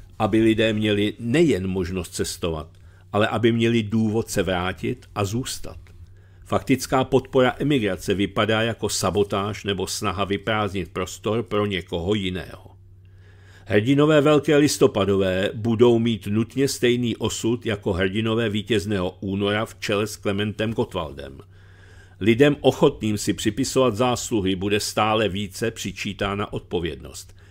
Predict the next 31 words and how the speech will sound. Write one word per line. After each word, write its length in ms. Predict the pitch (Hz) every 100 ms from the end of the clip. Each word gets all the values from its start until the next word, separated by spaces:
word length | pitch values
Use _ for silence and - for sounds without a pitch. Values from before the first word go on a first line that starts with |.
| - -
Nic 340 | 98 110 123 -
na 120 | 135
tom 240 | 135 107
nezmění, 760 | 98 85 98 98 95 95 117 -
že 180 | - 101
tomu 280 | 98 104 98
dnes 440 | 82 95 110 -
jen 160 | 104 90
málo 360 | 87 90 101 101
kdo 140 | 104
věří. 460 | 101 92 67 - - - - - - - - - -
S 120 | -
letištěm 560 | 113 - 139 - 156
v 100 | 139
Praze 360 | - 139 101 101
vše 240 | - 117
dopadne 600 | 104 110 - 110 113 117
jako 340 | 110 120 - 123
s 140 | -
novou 300 | 120 113 87
hutí 360 | 85 104 104 98
Klementa 500 | 98 95 95 90 98
Gottwalda. 600 | 85 - 78 71 73 - - - - - -
Z 120 | 95
hrdiny 500 | 95 113 104 113 113
revoluce 640 | 120 139 117 95 - 80 82
se 200 | - 117
postupem 680 | - 113 - 131 117 107 95
času 360 | - 107 - 117
stane 340 | - 107 92
maskot 680 | 85 87 - - 107 113